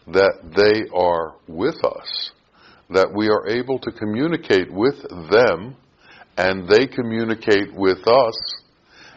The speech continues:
and allow us to move through this world in an easier way.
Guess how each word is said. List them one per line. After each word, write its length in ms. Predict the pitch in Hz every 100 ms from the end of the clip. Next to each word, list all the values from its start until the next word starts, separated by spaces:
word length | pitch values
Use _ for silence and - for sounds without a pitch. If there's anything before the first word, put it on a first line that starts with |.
| _ 92
and 320 | 101 113 123 -
allow 680 | 98 95 98 98 113 131
us 80 | 120 - - _ _ -
to 120 | 107
move 680 | 98 107 160 196 185 113 104 - _ _ -
through 200 | 113 117
this 200 | 110 101 -
world 540 | 85 78 80 95 107 - _ _ _ _ _ _
in 100 | 107
an 120 | 120 117
easier 520 | 104 107 113 131 139
way. 340 | 151 165 95